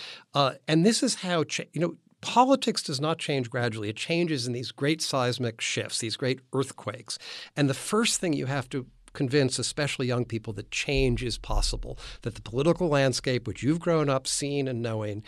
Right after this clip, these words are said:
it's not forever. Uh, and,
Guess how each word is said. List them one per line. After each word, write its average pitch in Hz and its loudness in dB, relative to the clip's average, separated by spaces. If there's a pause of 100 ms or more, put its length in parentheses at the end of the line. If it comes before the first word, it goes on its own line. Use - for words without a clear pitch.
(260)
it's - -4
not 120 2
forever. - -6 (520)
Uh, 101 0 (100)
and, 104 -4